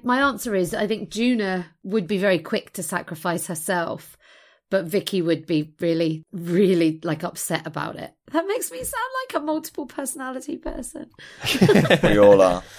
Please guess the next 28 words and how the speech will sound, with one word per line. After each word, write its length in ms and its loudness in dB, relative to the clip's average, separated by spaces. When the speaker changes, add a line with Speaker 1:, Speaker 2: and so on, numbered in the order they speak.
Speaker 2:
I'm 240 6
really 180 6
curious 360 4
as 80 -4
well, 160 10
'cause 140 -8
for 100 -10
me, 380 -2
Juna 400 -2
is 160 -2
the 80 -4
one 240 0
where 260 2
I'm 400 0
most 320 -2
curious 380 -4
about 320 2
what 220 4
her 120 4
goals 420 2
are. 220 6
Like, 160 4
what 200 2
does 100 -6
she 140 -2
want 240 -4
to 100 -8
achieve? 560 -6